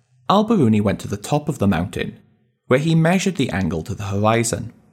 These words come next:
Using this, together with knowledge of the height of the mountain, he was again able to construct another triangular geometrical model. This time,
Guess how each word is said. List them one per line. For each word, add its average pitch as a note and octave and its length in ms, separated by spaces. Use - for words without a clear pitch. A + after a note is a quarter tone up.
Using G3 380
this, - 500
together F3 380
with F#3+ 160
knowledge G#2+ 400
of - 120
the - 180
height D3+ 240
of C#3+ 80
the - 80
mountain, - 560
he E3+ 140
was D#3+ 160
again F3+ 360
able - 540
to - 100
construct - 540
another B2+ 280
triangular A#2 800
geometrical F2 640
model. F#2 520
This - 180
time, - 440